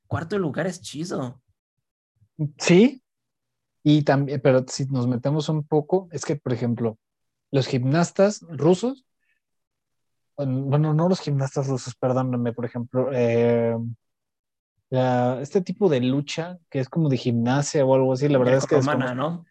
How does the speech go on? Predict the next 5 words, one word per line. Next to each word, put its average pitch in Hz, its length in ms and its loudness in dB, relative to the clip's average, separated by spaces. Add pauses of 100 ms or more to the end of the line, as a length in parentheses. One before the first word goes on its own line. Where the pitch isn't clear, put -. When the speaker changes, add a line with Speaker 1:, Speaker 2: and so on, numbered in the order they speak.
(180)
Speaker 2:
Gracias. 131 640 -2 (1160)
Por 120 100 -6
ejemplo, 123 220 0
muchos 139 460 2
países 135 460 0